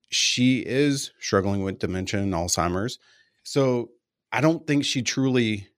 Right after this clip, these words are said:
conveyed her wishes when she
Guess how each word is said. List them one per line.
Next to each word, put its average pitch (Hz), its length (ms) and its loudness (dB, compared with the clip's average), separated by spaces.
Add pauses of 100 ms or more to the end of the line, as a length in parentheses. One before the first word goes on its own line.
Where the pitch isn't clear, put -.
(140)
conveyed 123 640 2
her 104 540 0 (120)
wishes 110 760 2 (380)
when 113 320 2
she 107 520 2